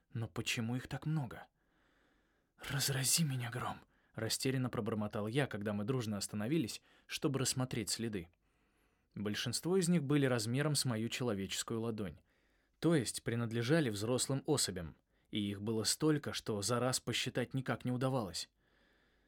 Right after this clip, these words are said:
«Запах тот же, но стая с тех пор сильно увеличилась», мрачно сказал отец. «Тогда нам нужно поторопиться». Джеффри быстро обнюхал следы.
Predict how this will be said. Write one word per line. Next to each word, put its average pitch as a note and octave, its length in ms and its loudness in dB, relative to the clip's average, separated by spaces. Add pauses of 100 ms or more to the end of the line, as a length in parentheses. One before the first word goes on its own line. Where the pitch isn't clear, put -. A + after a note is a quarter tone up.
(380)
«Запах G#2 540 -2
тот D3+ 260 2
же, F#2+ 240 -6 (360)
но F#2+ 220 -8
стая C#3 420 2
с - 80 -2
тех - 240 -2
пор C3+ 200 0
сильно A#2+ 400 0
увеличилась», G2+ 800 -4 (360)
мрачно G2 420 -4
сказал G2 380 -6
отец. - 420 -10 (880)
«Тогда B2 340 2
нам F3+ 160 4
нужно D#3+ 260 6
поторопиться». D3+ 720 4 (460)
Джеффри A#2 380 0
быстро B2 400 0
обнюхал G#2+ 360 -4
следы. F2+ 400 -4